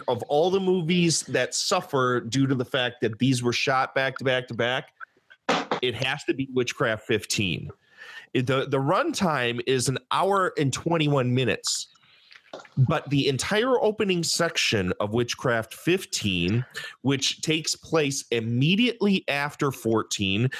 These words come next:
uh, Samael has been vanquished, and, uh, Sharon and I believe Tara, who is another one of the witches that were part of the yoga coven,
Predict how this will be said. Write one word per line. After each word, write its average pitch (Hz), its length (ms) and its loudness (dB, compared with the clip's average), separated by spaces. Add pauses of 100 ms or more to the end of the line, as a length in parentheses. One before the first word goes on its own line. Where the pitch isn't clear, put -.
(200)
uh, 104 400 2
Samael 147 840 0 (180)
has 135 160 0
been 147 300 0
vanquished, 131 840 -2 (400)
and, 120 480 0
uh, 104 560 2 (200)
Sharon 185 760 0 (420)
and 139 500 2
I 127 80 0
believe 135 340 2
Tara, 127 680 0
who 127 280 2
is 120 140 0
another 135 300 0
one 131 200 2
of 113 140 -2
the 110 80 2
witches 104 480 0
that 101 100 0
were - 140 4
part 107 260 0
of 95 140 -10
the 101 260 4
yoga 123 420 2
coven, 92 440 -2